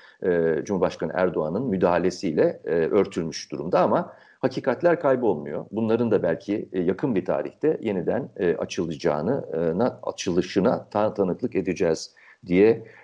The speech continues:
e, öngörebilmek, e, lazım. E, aslında şu soru önemli galiba. Geldiğimiz, e, sohbetteki şu, e, bir noktada, e,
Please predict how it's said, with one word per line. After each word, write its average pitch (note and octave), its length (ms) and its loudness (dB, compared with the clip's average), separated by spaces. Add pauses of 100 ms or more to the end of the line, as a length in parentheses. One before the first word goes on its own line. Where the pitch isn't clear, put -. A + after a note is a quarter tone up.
(180)
e, G2+ 40 0
öngörebilmek, G2 1160 2
e, D#2 220 -2
lazım. D#2 480 0 (420)
E, C3 300 8
aslında D3 500 0
şu - 460 2
soru B2 300 2
önemli F#2 400 0
galiba. E2+ 440 2
Geldiğimiz, G2 680 0
e, F2 160 -2 (260)
sohbetteki G#2 760 -4
şu, - 540 0
e, F#2 300 2
bir A2 120 0
noktada, G2 600 2 (460)
e, E2 280 4